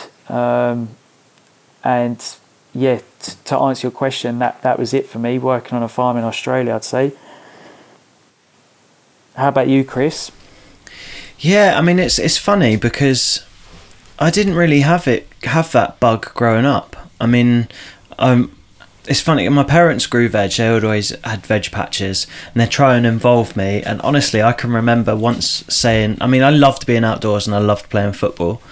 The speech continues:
Speaker 2: So I think at one point I remember saying to him, "Oh, when I'm a grown up, I'm not gonna have a garden, I'm just gonna have, like, it'll be fully turfed with a goal at each end." <laughs>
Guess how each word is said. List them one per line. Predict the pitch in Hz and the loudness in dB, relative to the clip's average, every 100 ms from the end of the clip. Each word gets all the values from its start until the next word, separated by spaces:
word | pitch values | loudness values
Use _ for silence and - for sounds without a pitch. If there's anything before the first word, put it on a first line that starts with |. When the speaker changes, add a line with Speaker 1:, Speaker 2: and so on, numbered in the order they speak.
| - - - - | -18 -16 -16 -8
Speaker 2:
So | - 120 | 0 2
I | 113 | 4
think | 135 123 - - - | 2 0 -2 -12 -2
at | 123 - | -2 0
one | 117 135 139 | 2 4 4
point | - 127 | 2 2
I | 95 | 4
remember | 113 123 127 | 4 4 4
saying | - 131 131 | 2 2 2
to | 117 | 0
him, | 101 95 - - | -2 -4 -10 -2
"Oh, | 107 104 | 2 2
when | 117 | 4
I'm | 117 | 2
a | 107 | 2
grown | 107 101 | 0 0
up, | 104 - | -2 -2
I'm | 107 | -2
not | 107 | -2
gonna | 110 107 | -2 -2
have | 101 | -2
a | |
garden, | 92 101 101 101 | -2 0 0 -2
I'm | 101 | -2
just | 104 - | -4 -4
gonna | 104 | -4
have, | 101 - | -4 -2
like, | 101 - - - - | -2 -2 -12 -12 -2
it'll | 113 | 0
be | 117 | 2
fully | 110 - 120 107 | 0 2 2 2
turfed | - - 113 92 - - | 0 0 0 0 -4 -6
with | 101 | -6
a | 101 | -2
goal | 104 107 | 0 0
at | 113 | 0
each | 117 - 123 | -2 0 0
end." | 123 151 - - | 0 0 -2 0
<laughs> | 151 - | 0 -2